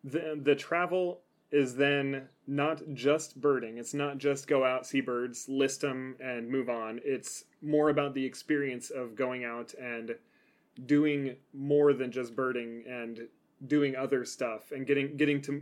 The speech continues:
experience more of the culture and the local people and wh-, wherever you're at.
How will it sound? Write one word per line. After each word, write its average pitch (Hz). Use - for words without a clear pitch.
experience 143
more 139
of 127
the 120
culture 147
and 117
the 120
local 135
people 156
and 117
wh-, 151
wherever 139
you're 127
at. 131